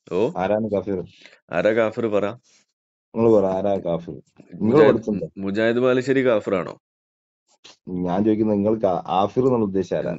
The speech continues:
Speaker 1: നിങ്ങൾ പറ, മുജാഹിദ് ബാലുശ്ശേരി മുസ്ലിം
Speaker 2: നിങ്ങൾക്ക്
Speaker 1: അല്ല എന്നല്ലേ നിങ്ങൾ
Speaker 2: അറിയാവുന്ന
Speaker 1: പറഞ്ഞത്?
Speaker 2: കാഫിർ.
Speaker 1: മു-, മുജാ-,
Speaker 2: കാഫിറിന്റെ പ്രയോഗം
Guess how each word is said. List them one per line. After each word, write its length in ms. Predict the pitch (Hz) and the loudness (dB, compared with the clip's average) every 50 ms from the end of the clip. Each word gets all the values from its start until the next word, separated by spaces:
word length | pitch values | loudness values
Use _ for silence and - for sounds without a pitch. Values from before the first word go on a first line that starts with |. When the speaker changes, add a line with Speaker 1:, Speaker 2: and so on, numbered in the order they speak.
| - | -10
Speaker 1:
നിങ്ങൾ 380 | - 76 78 80 82 90 107 131 | -12 -12 -10 -8 -6 -4 -2 0
പറ, 240 | 131 131 123 110 101 | 0 2 2 2 0
മുജാഹിദ് 420 | 87 82 80 87 95 98 101 107 | 0 -2 -2 -2 0 0 0 2
ബാലുശ്ശേരി 420 | 107 113 113 117 113 120 120 120 | 2 2 2 2 0 0 0 0
മുസ്ലിം 240 | 131 127 92 95 104 | 0 -2 0 0 0
Speaker 2:
നിങ്ങൾക്ക് 200 | 113 123 127 117 | 2 4 4 4
Speaker 1:
അല്ല 160 | 107 107 110 | 4 4 4
എന്നല്ലേ 260 | 107 - 120 131 139 147 | 4 6 6 6 6 6
നിങ്ങൾ 200 | 156 160 160 156 | 6 6 4 4
Speaker 2:
അറിയാവുന്ന 20 | |
Speaker 1:
പറഞ്ഞത്? 260 | - 90 123 117 110 | 4 4 2 2 2
Speaker 2:
കാഫിർ. 120 | 127 117 110 - - _ - | 0 0 -2 -2 -4 _ -12
Speaker 1:
മു-, 100 | 120 104 - - | -12 -12 -12 -12
മുജാ-, 180 | - 87 - - | -12 -10 -4 0
Speaker 2:
കാഫിറിന്റെ 560 | 113 117 131 147 - - 165 160 151 143 139 | 2 2 4 4 2 2 2 0 0 -2 -4
പ്രയോഗം 560 | - - 107 104 113 113 123 127 123 131 120 | -4 -2 0 2 4 4 4 4 2 2 0